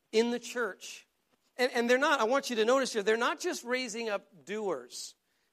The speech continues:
They're not just raising up doers. The, the, the word here, uh, we will turn this responsibility over to them. The, this word is a word that's, that's used in the Old Testament to talk about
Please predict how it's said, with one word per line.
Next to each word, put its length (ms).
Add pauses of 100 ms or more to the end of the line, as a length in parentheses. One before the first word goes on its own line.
(140)
They're 120
not 120
just 160
raising 280
up 200
doers. 340
The, 200
the, 120
the 140
word 300
here, 380 (400)
uh, 220
we 160
will 120
turn 320
this 220 (240)
responsibility 1400
over 300
to 100
them. 200
The, 120 (240)
this 260
word 280
is 120
a 40
word 280
that's, 260 (260)
that's 240
used 260
in 100
the 100
Old 180
Testament 480
to 80
talk 300
about 280